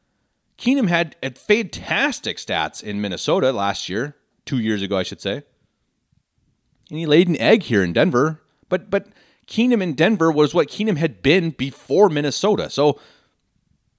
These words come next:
stats don't always tell the whole story. You know, oftentimes the story is, is what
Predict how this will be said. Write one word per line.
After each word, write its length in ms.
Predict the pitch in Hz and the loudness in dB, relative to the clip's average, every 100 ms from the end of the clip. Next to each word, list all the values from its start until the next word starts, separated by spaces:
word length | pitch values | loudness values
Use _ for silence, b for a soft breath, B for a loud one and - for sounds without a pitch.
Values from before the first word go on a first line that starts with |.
| _ _ _ | _ _ _
stats 560 | - - 170 214 - - | -10 -2 0 -2 -6 0
don't 240 | 156 190 - | 0 2 4
always 300 | 139 180 165 | 4 6 4
tell 220 | - 139 | 2 0
the 80 | - | 0
whole 180 | 113 90 | -2 -6
story. 540 | - 185 170 - - _ _ _ _ _ _ _ _ _ _ b b b b b - | -6 -6 -6 -8 -18 _ _ _ _ _ _ _ _ _ _ b b b b b -8
You 100 | 147 | -2
know, 140 | 156 123 - | 0 -2 -2
oftentimes 840 | 123 196 208 156 - 165 180 156 | 4 6 4 0 -2 -2 0 -4
the 100 | 117 | -6
story 600 | - - 175 196 117 117 | -8 -2 2 2 2 -2
is, 260 | 107 110 104 | -4 -6 -6
is 240 | 110 104 | -8 -10
what 240 | 98 147 | -4 -2